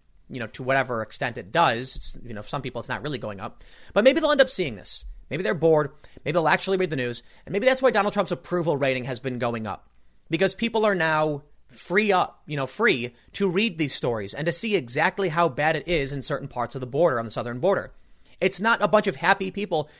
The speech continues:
coming across the border saying, "Yay, we've made it to the promised land." Even the people who come, who are good people, are wandering through the desert and dying and getting sick. And then you have people who are coming here with guns and attacking our law enforcement. These are not people who should be rewarded for this.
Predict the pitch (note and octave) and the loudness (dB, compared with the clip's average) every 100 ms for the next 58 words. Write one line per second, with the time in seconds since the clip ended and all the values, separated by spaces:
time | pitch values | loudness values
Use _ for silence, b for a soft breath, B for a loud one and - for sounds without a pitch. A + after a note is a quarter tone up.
0 | b - G3+ F#3+ G3 F#3 D#3+ G3+ F#3 F#3 | b -2 0 4 2 4 2 2 2 0
1 | F3+ F3 F3 G#3+ G3 G3 F#3 G3 F3 G3 | -2 0 4 4 4 0 -2 -6 -4 2
2 | G#3 G3 - D#3 A#2+ G2 _ B B B | 2 2 -4 -6 -6 -8 _ B B B
3 | G#3+ B3+ C#4 B3 A#3 G#3 F#3 F#3+ F3+ B2+ | 0 4 2 2 2 2 2 2 2 2
4 | D3+ D3 D#3 F3 G3 F#3 D3 A#2+ B2+ D#3+ | 2 2 4 2 0 -2 -2 0 2 2
5 | F3+ F3+ F3 E3+ C3+ B2 B2 - D#3 E3 | 2 0 -2 -4 -2 -4 -4 -6 -6 -2
6 | D#3 F3+ D#3 A#2 A#2 B2+ D3 - F3 - | 2 2 2 -2 -4 -4 -4 -2 -2 -2
7 | - b b b F3 G#3 A#3 G#3+ A#3+ A#3 | -10 b b b 0 2 2 0 0 0
8 | F#3 F#3 F3 G3 G3+ F#3 G3 G3 C#3+ G3 | 2 2 4 0 2 0 0 0 2 2
9 | C3 B2 D3 D3 E3+ F3+ F#3 E3+ D3 D3+ | 2 -4 -6 -4 -2 0 0 0 2 2
10 | D3 E3 D#3 C3+ A2+ - F#2 - - - | 2 2 0 -4 -6 -6 -12 -16 -20 -20
11 | _ _ F#3 A3+ C4+ C4 A#3 G#3+ G#3+ - | _ _ -2 4 4 2 2 2 2 0
12 | F#3+ F#3+ F#3+ C3+ F#3 C4+ C4+ A#2+ - A#2 | 0 4 4 6 6 6 4 -2 -4 -8
13 | D#2 - - - | -8 -10 -6 -6